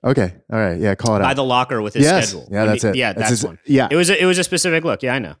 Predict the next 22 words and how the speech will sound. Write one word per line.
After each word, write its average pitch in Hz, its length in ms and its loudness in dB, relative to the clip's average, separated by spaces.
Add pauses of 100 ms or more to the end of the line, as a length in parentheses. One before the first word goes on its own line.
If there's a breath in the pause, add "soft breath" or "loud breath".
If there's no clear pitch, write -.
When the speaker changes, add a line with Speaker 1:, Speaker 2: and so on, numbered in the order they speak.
(100)
Speaker 1:
Yeah, 135 140 2
yeah. 104 240 2 (140)
It's 123 160 0
a, 165 260 0
it's, 127 120 2
it's, 160 220 0
I, 165 260 2
I 156 100 4
mean, 156 140 4
it's 156 180 0
like, 147 200 2
I 139 100 0
looked 165 260 2
at 143 60 -2
them 123 160 0
like, 117 180 0
"That's 143 200 0
not 175 140 0
acting. 147 340 -2
That's 92 180 -6
me, 123 160 -2
like, 104 240 0